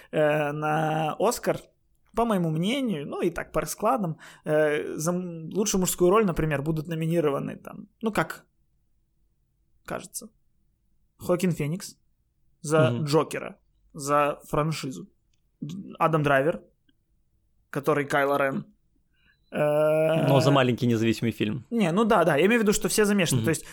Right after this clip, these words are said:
Speaker 1: э, Скарлетт Йоханссон, например, тоже, она «Чёрная вдова», которая тоже может за «Брачную историю» пол-, получить номинацию. Э, Роберт Паттинсон, который может получить номинацию за «Маяк». Он,
Speaker 2: Мгм.
Speaker 1: э, Бэтмен наш следующий. Э,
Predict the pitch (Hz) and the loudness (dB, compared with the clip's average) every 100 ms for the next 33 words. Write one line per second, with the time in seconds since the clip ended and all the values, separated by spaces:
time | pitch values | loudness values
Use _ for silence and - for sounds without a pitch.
0 | - - 156 147 151 190 190 185 220 214 | -12 -2 2 2 2 2 2 2 2 2
1 | 175 165 160 156 147 143 - _ - 151 | 0 0 0 0 -2 -4 -8 _ -2 0
2 | 170 156 151 _ _ - 147 156 165 156 | 2 -2 -8 _ _ -6 -4 0 0 0
3 | 156 147 147 156 - 147 156 165 156 143 | -2 0 0 0 -2 -2 0 0 -2 -4
4 | 135 143 143 143 147 131 147 143 151 - | -2 0 0 -2 -6 -4 -2 -2 -6 -10
5 | 175 147 147 147 147 151 165 160 - - | -10 -10 -10 -10 -10 -10 -12 -14 -20 -20
6 | - 151 151 156 156 160 196 202 208 196 | -6 -2 2 2 4 4 4 2 0 2
7 | 202 208 - 170 160 156 147 147 - 156 | 2 2 -2 -2 -2 -2 -2 -4 -4 -4
8 | 160 165 147 147 143 139 147 143 143 143 | -4 -6 -8 -6 -6 -4 -6 -6 -6 -4
9 | 147 143 143 - - _ _ _ _ _ | -2 0 -2 -8 -20 _ _ _ _ _
10 | _ - 165 170 165 156 156 147 143 143 | _ -2 2 2 2 -2 -2 -2 -2 -2
11 | 143 135 143 160 151 156 160 _ - 151 | -2 -2 0 0 -2 -6 -8 _ -10 -8
12 | 160 - - 160 156 160 - 180 _ _ | -8 -10 -4 -2 -2 -4 -8 -10 _ _
13 | _ - _ _ - 170 156 156 151 160 | _ -20 _ _ -8 -2 0 2 0 -4